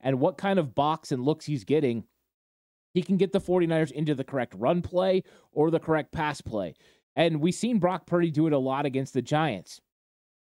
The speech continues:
He was canning plays. Uh, so if you see him do this, he's canning. That means he's switching from one play to the other. And I seen him do it in both facets, whether he was, uh, canning a play, going from a run play to a pass play,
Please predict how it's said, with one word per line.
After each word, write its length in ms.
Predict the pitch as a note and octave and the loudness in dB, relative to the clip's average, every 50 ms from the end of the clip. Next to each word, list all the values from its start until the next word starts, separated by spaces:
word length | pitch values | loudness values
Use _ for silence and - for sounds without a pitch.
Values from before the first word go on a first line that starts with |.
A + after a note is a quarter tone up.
| _ _ _ _ - | _ _ _ _ -2
He 60 | F3+ | 0
was 160 | F#3 F#3 - | 2 0 0
canning 400 | - - G3+ A3 A3+ G#3+ F#3 E3 | 0 0 2 2 4 4 2 0
plays. 380 | - B2+ C3 A2+ F2 D#2 - - _ _ _ _ _ _ - | 0 -2 -6 -6 -6 -10 -16 -20 _ _ _ _ _ _ -2
Uh, 120 | A2+ A2+ | -2 -2
so 140 | B2 - C#3+ | 0 0 -2
if 100 | B2+ A#2+ | -2 -2
you 60 | C3 | -4
see 200 | C3 - F#3+ F3+ | -4 -2 2 2
him 120 | F3 E3 D#3 | 2 4 4
do 140 | D#3+ D#3+ | 2 2
this, 240 | D3 D#3 E3 F3 E3 | 2 2 0 0 0
he's 160 | - D3+ B2+ | -2 -6 -6
canning. 500 | - - E3 D#3+ F3 E3 C#3+ B2 A2+ G2+ _ _ _ _ _ _ _ _ - - | -6 -4 -2 0 0 0 -2 -4 -8 -10 _ _ _ _ _ _ _ _ -2 -2
That 180 | E3+ G#3 G3 | 0 0 0
means 220 | G3+ G#3 G3+ F#3+ D3 | 0 0 0 0 0
he's 180 | F#3 E3+ - | 0 -2 -2
switching 380 | - - F#3 F#3+ F#3 - F#3 D#3+ | -2 0 -2 0 0 0 -2 0
from 180 | - E3 D3+ | 0 0 2
one 200 | D3 D#3 D#3+ D#3 | 2 2 0 0
play 200 | D3+ - D#3 D3+ | -2 -2 -2 -2
to 80 | D3 C#3 | 0 0
the 160 | B2+ B2 C3 | -2 0 0
other. 300 | C#3+ D3+ C3 A#2 F#2 D#2+ _ _ _ _ _ _ - | 0 0 0 -2 -6 -6 _ _ _ _ _ _ -8
And 100 | - C#3+ | -2 -2
I 60 | D#3+ E3 | -2 -2
seen 240 | - - A3+ C4 | -2 -2 -4 -2
him 120 | D4+ C#4 G3+ | -2 -2 0
do 180 | E3+ F#3+ G3 | 2 2 2
it 120 | G3 F#3+ - | 2 0 -2
in 180 | - D3+ D3+ | -2 -4 -4
both 280 | C#3+ - D3 E3 D3+ - | -2 0 0 0 0 -2
facets, 480 | - D3+ D3 C#3+ C#3 - G#2+ F#2+ - B2 | -2 -2 0 -2 -2 -4 -10 -10 -4 0
whether 220 | C#3 C#3+ C#3 C3 | 0 0 0 0
he 140 | B2+ D3 D3 | 0 0 0
was, 340 | C#3 C#3 B2 - - _ _ _ _ _ _ _ _ - | 0 0 -2 -2 -6 _ _ _ _ _ _ _ _ -4
uh, 100 | A#2 A2+ | -4 -4
canning 400 | - - E3+ E3+ F3 F3+ F3+ E3+ | -2 -2 0 0 2 2 0 0
a 40 | D3 | -2
play, 280 | - A2+ D3+ E3 E3+ | -4 -2 0 0 0
going 260 | D#3+ C#3 C#3+ D3 D3+ | 2 2 0 0 0
from 180 | C#3+ D3+ C#3+ C3+ | -2 -4 -4 -2
a 60 | B2+ | -2
run 240 | A#2+ B2+ C#3 D#3 D#3 | 0 0 0 0 0
play 260 | - - D#3 D3+ D3 | -2 -2 -2 -2 -2
to 160 | C#3 - C3 | 0 0 -2
a 40 | A2+ | -2
pass 320 | - D3+ C#3+ D3 D#3 D#3 - | -2 -4 -4 -4 -4 -6 -6
play, 400 | - D#3 D#3 D#3 D3+ D3 C3+ | -4 -2 0 0 2 0 -2